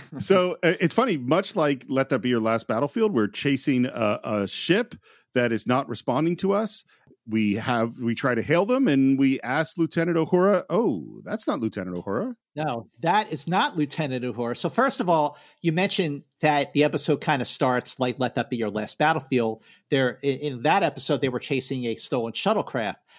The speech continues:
Speaker 1: But also, Steve, I'm going back to one of the earliest episodes of Star Trek, Mudd's Women.
Speaker 2: Sure.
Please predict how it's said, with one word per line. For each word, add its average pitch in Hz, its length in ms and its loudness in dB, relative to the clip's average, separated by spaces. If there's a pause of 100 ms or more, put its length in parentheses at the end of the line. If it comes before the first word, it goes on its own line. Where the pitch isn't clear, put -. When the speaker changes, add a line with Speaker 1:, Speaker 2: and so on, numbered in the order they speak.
(180)
Speaker 1:
But 147 180 0
also, 180 380 2
Steve, 165 380 2
I'm 233 200 0
going 190 260 2
back 170 340 2 (220)
to 175 120 -2
one 160 180 2
of 156 60 -2
the 151 180 -2
earliest 208 540 2
episodes 165 520 0
of 117 80 -2
Star 120 280 0
Trek, - 260 -4
Mudd's 170 460 0
Women. 120 880 2
Speaker 2:
Sure. 170 380 -6